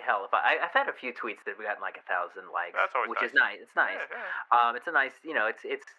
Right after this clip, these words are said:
Speaker 1: it makes you
Speaker 2: It's,
Speaker 1: feel
Speaker 2: it's,
Speaker 1: good.
Speaker 2: it's, it's the
Speaker 1: But
Speaker 2: small things
Speaker 1: I have
Speaker 2: sometimes.
Speaker 1: a reel. I don't know if you remember. It was just when I was in Utah. I, it was a reel from the, when I was at the Olympic Park. It was
Speaker 2: Right.
Speaker 1: a skiing reel. It was a guy going down a ramp, doing a
Speaker 2: Yeah.
Speaker 1: freestyle jump into water. Ju-, I just made it a reel. Didn't think anything of it.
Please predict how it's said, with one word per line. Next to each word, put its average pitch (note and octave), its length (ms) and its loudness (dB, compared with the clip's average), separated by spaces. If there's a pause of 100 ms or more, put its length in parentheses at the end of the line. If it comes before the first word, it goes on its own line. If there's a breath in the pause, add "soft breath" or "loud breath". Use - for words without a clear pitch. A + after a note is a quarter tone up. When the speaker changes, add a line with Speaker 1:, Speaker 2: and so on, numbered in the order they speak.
Speaker 1:
it C#3+ 220 -4
makes D3+ 220 -4
you - 80 -12
Speaker 2:
It's, - 40 -14
Speaker 1:
feel F2+ 120 -8
Speaker 2:
it's, - 80 -12
Speaker 1:
good. - 120 -6
Speaker 2:
it's, - 120 -12
it's D3+ 240 -8
the D3+ 160 -16
Speaker 1:
But C3+ 80 6
Speaker 2:
small A2+ 160 0
things G2+ 160 0 (160)
Speaker 1:
I D3 160 6
have E3+ 80 0
Speaker 2:
sometimes. D#3+ 140 2
Speaker 1:
a - 20 -8
reel. C3 320 2
I A#2+ 60 2
don't C3 100 2
know B2+ 80 0
if B2 140 -6
you A#2 80 -2
remember. A2+ 280 0
It A2+ 120 -4
was A2+ 100 -6
just - 240 -8
when A#2+ 160 -8
I A#2 80 4
was A#2+ 120 -6
in B2+ 120 -14
Utah. G2+ 440 0 (120)
I, G#2 160 -4
it A2+ 60 -10
was A2+ 100 -12
a G#2+ 80 -2
reel A2+ 420 0
from G#2 280 -2
the, G#2 80 -8
when A2 100 -4
I A2 60 4
was G#2+ 100 -6
at A2 80 -18
the A#2 80 -6
Olympic A#2+ 340 -2
Park. D#2+ 380 0
It E2 60 -8
was C3+ 100 0
Speaker 2:
Right. C#3+ 160 6
Speaker 1:
a - 20 -6
skiing A2+ 300 -8
reel. - 240 -8
It - 80 -12
was - 80 -8
a G#2 80 -8
guy A2+ 460 4
going A#2 200 2
down A2 160 4
a A2 60 0
ramp, G#2+ 480 0
doing A2 240 -2
a - 20 -8 (140)
Speaker 2:
Yeah. A2+ 160 0
Speaker 1:
freestyle G#2+ 400 0
jump G#2+ 320 0
into A2 240 -10
water. B2 440 2 (680 loud breath)
Ju-, C#3+ 160 0
I A2+ 100 4
just A#2 220 -6
made A#2+ 200 0
it C3 120 0
a C3 40 2
reel. A#2+ 360 2
Didn't G#2+ 220 -6
think A#2+ 160 -2
anything A#2+ 320 -8
of G#2+ 140 -4
it. B2 60 0